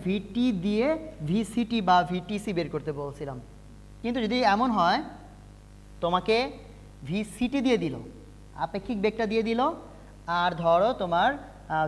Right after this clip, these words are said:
ভিটি দিয়ে দিল ট্রাকের বেগ, আর ট্রাকের সাপেক্ষে কারের আপেক্ষিক বেগ দিয়ে বলল যে কারের বেগ বের করো, তাহলে তুমি শুরু করবা একই রকমভাবে যে কোন জিনিসটা দেওয়া আছে, কারের সাপেক্ষে ট্রাকের বেগ, কাজে ইকুয়েশনটা লিখে ফেলো। তারপর তোমাকে বের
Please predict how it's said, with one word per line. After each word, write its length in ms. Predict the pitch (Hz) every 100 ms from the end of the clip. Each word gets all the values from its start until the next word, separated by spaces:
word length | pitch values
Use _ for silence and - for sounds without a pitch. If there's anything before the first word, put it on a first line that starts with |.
| 139
ভিটি 300 | 208 214 262 247
দিয়ে 120 | 214
দিল 120 | 156 127 - - - - - - - -
ট্রাকের 300 | 170 165 214 208
বেগ, 160 | 285 285 - - -
আর 60 | 160
ট্রাকের 300 | 190 180 214 208
সাপেক্ষে 320 | 180 196 240 220
কারের 200 | 165 170 160
আপেক্ষিক 280 | 170 214 165
বেগ 140 | 180 196 147
দিয়ে 140 | 175 247 214
বলল 140 | 185 180 170
যে 60 | 175
কারের 260 | 190 175 180 165
বেগ 120 | 147
বের 120 | 143 135
করো, 140 | 120 110 - - - - - - - -
তাহলে 200 | 196 226
তুমি 160 | 262 262 285
শুরু 120 | 269 247
করবা 200 | 226 208 226 190
একই 140 | 202 220
রকমভাবে 420 | 180 165 147 120 120 - - - - -
যে 80 | 156 165
কোন 100 | 233 240
জিনিসটা 220 | 254 254 247
দেওয়া 160 | 240 240
আছে, 140 | 240 285 226
কারের 240 | 190 196
সাপেক্ষে 300 | 202 185 196 185
ট্রাকের 240 | 180 170 170
বেগ, 100 | 196 185
কাজে 140 | 175 190
ইকুয়েশনটা 360 | 196 196 208 202
লিখে 180 | 208 214
ফেলো। 160 | 214 285 - - - - 220
তারপর 300 | 240 277 269 262
তোমাকে 240 | 233 247 240
বের 100 | 233